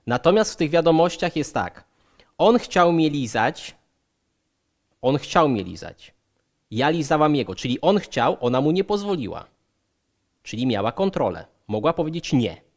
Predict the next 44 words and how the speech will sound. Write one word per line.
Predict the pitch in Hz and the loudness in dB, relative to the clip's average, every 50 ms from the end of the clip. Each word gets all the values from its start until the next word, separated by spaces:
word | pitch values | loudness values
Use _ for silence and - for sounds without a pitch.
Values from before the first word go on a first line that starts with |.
| _ _ _ _ _ _ | _ _ _ _ _ _
Nie | - 107 117 123 | -2 -2 -2 0
pozwoliła | - 156 151 147 147 165 170 135 104 85 82 78 | 0 0 0 0 0 -2 -2 -2 -4 -6 -6 -8
mu. | 80 73 - _ _ _ _ _ _ _ _ _ _ _ _ _ _ _ _ | -12 -14 -18 _ _ _ _ _ _ _ _ _ _ _ _ _ _ _ _
Z-, | 120 110 - - | -14 -14 -6 -2
y, | 120 123 123 123 120 123 123 - | 0 2 2 2 2 0 0 0
ona | 143 180 190 180 | 0 2 2 2
lizała | 170 151 131 151 143 131 123 | 0 0 0 0 0 0 0
go, | 101 - - - | 0 -2 -4 -4
czyli | - 151 131 | -2 -6 -4
zrobiła | 113 127 117 113 120 113 | -4 -4 -4 -2 -2 -4
mu | 104 - _ _ _ _ _ | -4 -4 _ _ _ _ _
loda. | 139 180 233 262 - _ _ _ _ _ _ _ _ _ _ _ _ _ _ _ _ _ _ - | 0 0 0 -2 -6 _ _ _ _ _ _ _ _ _ _ _ _ _ _ _ _ _ _ -2
Y, | 120 127 131 135 135 - - | 0 2 4 4 4 2 2
on | 156 180 214 208 | 2 2 2 2
chciał | - - - 175 156 | -2 0 0 0 0
coś | 147 - 156 120 120 | 2 0 -4 -4 -2
więcej, | 131 170 190 - 208 | -2 -2 -2 -2 -4
czyli | - - 151 143 | -4 -2 -2 -2
chciał | - - 151 127 | -2 -2 -4 -4
seksu | 123 - 202 202 - _ 220 208 202 | -2 -4 -6 -6 -4 _ -2 -2 0
i | - - 151 | -2 -4 0
ona | 139 156 165 170 160 | 2 2 2 2 2
powiedziała, | 160 175 147 143 143 131 151 147 147 143 139 | 0 0 -2 -2 -2 0 2 2 4 2 2
że | 120 123 120 120 | 2 0 -2 0
nie | 131 156 165 | 2 0 0
i | - - 127 | 0 -2 -4
że | 123 131 131 131 | -4 -4 -4 -4
będą | 117 123 131 131 131 127 127 | -2 -2 -2 0 0 -2 -2
się | 123 - 127 120 120 | -2 -2 -4 -4 -4
po | - - 117 | -4 -6 -6
prostu | - 127 123 - - | -4 -6 -8 -6 -6
masturbować, | 120 123 120 - - - 117 110 104 - _ _ - 139 131 - - | -4 -4 -4 -4 -6 -8 -8 -8 -8 -12 _ _ -2 -2 -2 -4 -6
ona | 131 123 123 113 | -4 -2 -2 -2
będzie | 101 107 95 104 104 | -4 -6 -6 -4 -6
s-, | 98 - - - 127 110 | -6 -6 -6 -8 -8 -8
sama | - - 180 190 202 190 190 190 185 - | -4 -2 -2 -2 0 0 0 -2 -2 -2
i | 135 131 | -6 -2
on | - 131 131 123 | -2 -2 -2 -2
sam, | - - 98 90 - 92 | -6 -8 -10 -10 -10 -10
nie? | 92 98 110 123 143 - _ _ _ _ _ | -8 -6 -6 -6 -8 -10 _ _ _ _ _
Czyli | - - 143 143 135 | -8 -4 -2 -2 0
znowu | 131 151 160 156 180 226 | 2 2 2 2 2 2
miała | 190 160 143 156 165 | 2 2 4 2 2
kontrolę. | 160 - 180 165 - 147 110 92 80 73 | 2 0 -4 -2 -2 -2 -2 -2 -4 -8